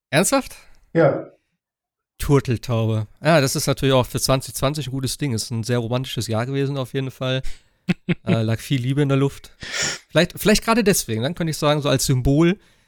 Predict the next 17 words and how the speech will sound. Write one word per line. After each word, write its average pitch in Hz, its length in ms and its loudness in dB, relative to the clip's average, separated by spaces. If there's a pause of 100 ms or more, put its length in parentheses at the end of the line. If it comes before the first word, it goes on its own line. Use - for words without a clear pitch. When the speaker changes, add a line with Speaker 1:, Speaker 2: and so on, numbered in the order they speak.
(200)
Speaker 1:
dass 123 120 -2
es 117 60 -2
jetzt 131 160 -2
vielleicht 127 260 -2
wieder, 123 640 -4
äh, 139 40 -12 (260)
ge-, 170 140 -6
gesteht 131 300 4
eine 196 80 4
Begründung 175 500 0
dabei 190 360 -2
oder 147 140 0
was 139 160 -2
den 147 120 -4
Vogel 147 300 -4
jetzt 139 160 -2
so 131 320 -4